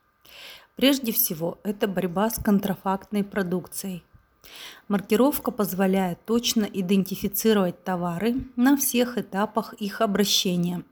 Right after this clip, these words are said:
что существенно снижает риск появления на рынке подделок и некачественных товаров. Это защищает как потребителей, так и добросовестных производителей.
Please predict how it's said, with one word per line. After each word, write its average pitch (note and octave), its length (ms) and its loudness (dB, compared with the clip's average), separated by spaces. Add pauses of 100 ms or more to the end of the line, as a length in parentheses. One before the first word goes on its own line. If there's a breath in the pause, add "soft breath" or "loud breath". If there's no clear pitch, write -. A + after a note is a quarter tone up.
(400 loud breath)
что - 260 -2
существенно B3 680 2
снижает G3+ 640 0
риск G3+ 320 0
появления F#3+ 640 2
на E3+ 160 -4
рынке B3 440 4 (440 loud breath)
подделок G3 720 2
и A#3 160 4
некачественных G#3+ 880 2
товаров. F#3 680 -4 (1500 loud breath)
Это B3+ 240 6
защищает G3 640 0
как G#3 220 -6
потребителей, A#3 720 0
так C4+ 320 -2
и - 20 0
добросовестных G#3 880 2
производителей. F3+ 1000 0